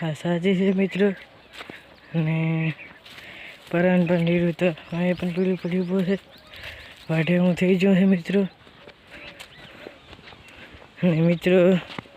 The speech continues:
હવે અમે ઘરે રોડ્યા છે.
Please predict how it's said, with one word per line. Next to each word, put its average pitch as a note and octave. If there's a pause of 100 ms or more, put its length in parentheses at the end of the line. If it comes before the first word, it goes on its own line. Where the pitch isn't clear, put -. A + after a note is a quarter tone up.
(800)
હવે E3+
અમે F3+ (1000)
ઘરે E3+
રોડ્યા G3
છે. G3